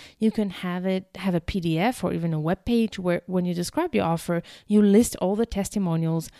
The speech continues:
of your clients. But you can also share those testimonials, for example, on your social media, so that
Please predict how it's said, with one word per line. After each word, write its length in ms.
of 240
your 160
clients. 640
But 100
you 100
can 160
also 540
share 300
those 180
testimonials, 920
for 160
example, 540
on 200
your 160
social 400
media, 420
so 240
that 320